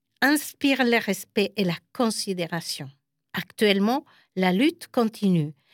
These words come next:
Elles sont devenues grand-mères et se battent pour retrouver leur petit-fils né en prison et kidnappé. Je ne voudrais pas rester sur une note triste. Je vous partage notre dernière soirée passée à Buenos Aires.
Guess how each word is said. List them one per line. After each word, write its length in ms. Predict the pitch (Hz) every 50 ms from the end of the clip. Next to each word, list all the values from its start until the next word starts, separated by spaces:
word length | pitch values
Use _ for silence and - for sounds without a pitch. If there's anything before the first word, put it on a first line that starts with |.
| _ _ _ -
Elles 140 | - 202
sont 280 | - - - 285 294 302
devenues 500 | 285 269 254 226 233 220 208 202 202 196
grand-mères 680 | 190 - - 196 254 302 320 285 226 208 226 247 - - _ _
et 80 | 214 202
se 160 | - - 202
battent 380 | 190 202 202 233 233 - 240
pour 220 | 202 - - 208 -
retrouver 720 | - - 254 269 262 - - 233 208 196 190 165 170 - _ _ -
leur 200 | 190 170 - -
petit-fils 760 | _ - 311 320 - - 269 - - - 254 247 254 - - - _
né 340 | 202 202 202 202 208 214 214
en 100 | 208 196
prison 460 | - - 196 190 - - 208 208 262 - _ _ _ _
et 100 | 220 214
kidnappé. 680 | 214 - - 285 - - 220 196 190 185 - 151 - - _ _ _ _ _ _
Je 100 | - 190
ne 120 | 196 196 190
voudrais 300 | 175 196 190 185 190 180
pas 180 | 180 - 202
rester 360 | 202 226 202 - - - 196 180
sur 240 | 185 - 185 165
une 160 | 170 170 170 170
note 200 | 175 175 175 - _
triste. 500 | - - - 294 - - - - _ 185 165 - _ _ _ _ _ _ - - _
Je 100 | _ 233
vous 180 | 240 240 262 262
partage 640 | 262 - 262 247 - - _ 285 277 294 285 269 269
notre 400 | 247 233 226 214 220 - 214 202
dernière 560 | 196 196 190 180 190 202 202 220 247 240 -
soirée 480 | - - - - 262 269 262 262 233 233
passée 400 | - - 208 190 - - 185 180
à 100 | 180 175
Buenos 400 | 190 190 175 175 165 156 - -
Aires. 360 | - - - - - _